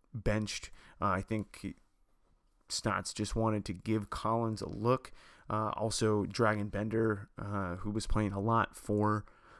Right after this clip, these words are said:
the Suns, is kind of a perimeter player, uh, a little bit different, uh, than a traditional big man. Not,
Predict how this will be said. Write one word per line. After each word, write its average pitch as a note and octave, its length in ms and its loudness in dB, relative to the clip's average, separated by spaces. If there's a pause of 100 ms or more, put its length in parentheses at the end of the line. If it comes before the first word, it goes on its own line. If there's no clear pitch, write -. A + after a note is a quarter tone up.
(160)
the G2+ 520 -2 (160)
Suns, G#2+ 500 0
is F#2 100 -8
kind G#2 180 -2
of F#2 100 -4
a F2 60 -4
perimeter A2 560 2
player, G#2+ 520 2 (320)
uh, F2+ 380 -2
a - 60 -6
little A2 220 2
bit G2+ 220 -2
different, G#2+ 460 2 (460)
uh, F#2 340 -2
than G#2 380 -4
a F#2+ 140 -4 (100)
traditional G#2 460 -4
big G#2+ 260 0
man. G#2+ 420 0
Not, G#2 260 -4